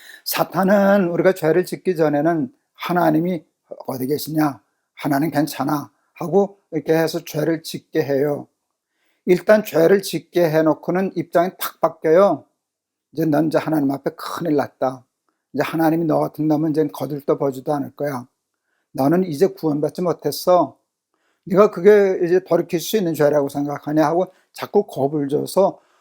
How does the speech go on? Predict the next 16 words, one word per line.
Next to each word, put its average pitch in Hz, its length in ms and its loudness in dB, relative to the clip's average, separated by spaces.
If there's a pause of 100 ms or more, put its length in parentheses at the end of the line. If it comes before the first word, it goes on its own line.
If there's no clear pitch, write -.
(120)
뭐를 180 540 4
해야 175 320 4
되는지, 135 680 -4 (140)
무슨 185 240 -4
행동을 196 500 0
해야 151 200 2
되는지, 139 500 -4 (240)
어떤 196 320 -2
값을 - 500 -2
치러야 208 480 2
하는지를 180 580 0 (180)
자꾸, 170 300 -4
그게 180 260 0
율법주의죠. 156 1300 -2 (720)
그쪽으로 160 380 2
몰아가는데 151 720 2